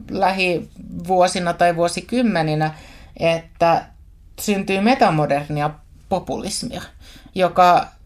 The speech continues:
paitsi, että se on vilpitöntä, niin se on varustettua myös totuuden miekalla. Eli se, se vilpittömästi osoittaa semmosia epäkohtia yhteiskunnassa, jotka kaikki tavallaan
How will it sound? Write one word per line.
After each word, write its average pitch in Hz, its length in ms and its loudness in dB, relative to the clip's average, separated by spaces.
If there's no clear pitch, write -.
paitsi, 233 380 4
että 185 140 -2
se 190 80 2
on 175 160 0
vilpitöntä, 156 840 0
niin 180 160 -6
se 214 100 -2
on 202 100 0
varustettua 202 680 0
myös 190 360 -4
totuuden 160 540 0
miekalla. - 640 -6
Eli 180 200 2
se, 190 320 2
se 196 320 2
vilpittömästi 175 1080 -2
osoittaa 185 560 2
semmosia 196 540 2
epäkohtia 165 720 0
yhteiskunnassa, 151 1000 -4
jotka 233 200 -2
kaikki 214 440 0
tavallaan 147 580 -2